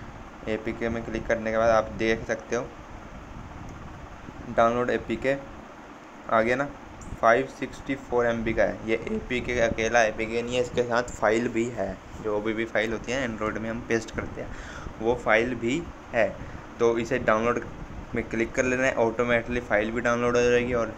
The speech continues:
तुम्हारा जो किया है एपीके भी download हो जाएगा। तो ये देख सकते हैं आप, download होने लग गया ये मेरा। तो मैं इसे pause कर देता हूँ भाई, यहीं से simply download कर लेना है आपको, install कर लेना है और enjoy करनी है game को।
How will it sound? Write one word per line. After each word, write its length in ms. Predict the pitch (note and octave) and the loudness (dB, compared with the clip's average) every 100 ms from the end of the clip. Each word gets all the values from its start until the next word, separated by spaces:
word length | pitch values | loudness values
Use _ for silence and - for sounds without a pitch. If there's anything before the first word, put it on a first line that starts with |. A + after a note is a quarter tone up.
| - | -8
तुम्हारा 280 | A2 G#2+ G#2+ | -2 0 0
जो 160 | G#2+ G2+ - | 0 -6 -6
किया 180 | G#2 G2 | -6 -6
है 220 | A2+ - - - - - - - - - - - - - B2 | -8 -10 -12 -12 -12 -12 -12 -10 -10 -12 -14 -14 -14 -2 0
एपीके 420 | A2+ A2+ - G#2+ | 2 0 -2 -2
भी 180 | A2+ C#3 | 0 0
download 360 | A#2 A2 B2 | 2 2 0
हो 120 | B2 | 0
जाएगा। 240 | G2+ G2 G2 | 0 0 0
तो 140 | G#2 | 0
ये 140 | G#2+ G#2+ | 0 0
देख 180 | A2 A2+ | -2 -2
सकते 240 | A2 - | -4 0
हैं 60 | A2 | 2
आप, 80 | G#2+ | 2
download 320 | G#2 G#2+ A2 | -2 -2 -2
होने 200 | G#2+ G#2 | -2 -2
लग 200 | G#2 G2+ | -4 -2
गया 100 | A2 | -2
ये 140 | A2 A2 | 0 0
मेरा। 240 | G#2+ A2+ - - - - - - - - - - - - - - - | -2 -2 -6 -12 -10 -10 -10 -10 -8 -8 -10 -8 -8 -8 -10 -6 -4
तो 60 | |
मैं 120 | G#2+ | -2
इसे 120 | G#2 A2 | -2 -2
pause 280 | - A#2 - | 2 2 2
कर 180 | A2 | -2
देता 180 | G#2+ A2 | -2 -2
हूँ 100 | A#2 | 0
भाई, 100 | A2+ A2+ - - - A2+ | 0 -2 -8 -12 -8 0
यहीं 200 | A2+ A2+ | 2 4
से 100 | A#2 | 2
simply 340 | A2 G2+ A#2 | 0 -2 0
download 320 | A2+ G#2 G#2+ | 0 0 0
कर 100 | G#2 | 0
लेना 300 | G#2 A2 B2 | 2 2 2
है 60 | B2 | 2
आपको, 260 | A#2 - A#2 | 2 2 0
install 360 | G#2 G#2+ G2+ | 0 -2 -2
कर 160 | F#2+ G2+ | 2 2
लेना 300 | G#2+ A#2 B2 | 2 2 2
है 100 | B2 | 0
और 240 | G#2+ G#2 | 0 -2
enjoy 400 | G#2 G#2 G#2 G#2 A2 | -2 -2 2 4 4
करनी 340 | A#2+ A#2+ C3 | 0 0 0
है 120 | B2 | 0
game 200 | A2 G2+ G2 | 0 -4 -4
को। 180 | F#2+ | -6